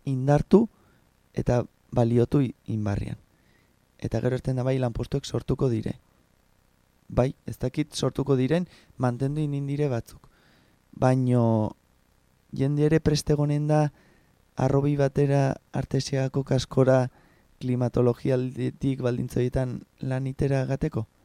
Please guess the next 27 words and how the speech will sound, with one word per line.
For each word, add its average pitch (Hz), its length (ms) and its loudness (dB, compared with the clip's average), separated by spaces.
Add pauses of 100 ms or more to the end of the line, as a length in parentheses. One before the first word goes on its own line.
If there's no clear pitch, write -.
(120)
animetuko 131 480 -4
da. 160 140 -2 (380)
Eta, 117 400 -2 (540)
e, 117 340 -4
abeltzain 117 440 -2
hoi, 143 200 0
baliabide 127 480 2
hoi 139 120 2
kentzen 131 340 -6
zaileik, 135 400 -2 (380)
abeltzain 139 400 -2
hoiek 143 320 -4 (560)
errealki 139 580 -4 (460)
hoi 156 160 2
da 170 100 2
nahi 165 180 -2
dutena, 170 320 -2
nik 113 200 -8
uste 123 240 -10
ez - 100 -14
ez. - 100 -14 (520)
Orden 135 240 -2
nik 131 80 -4
uste 131 200 -2
aitu 127 200 -2
hartzaiola 127 440 -2
baztanei, 139 500 -4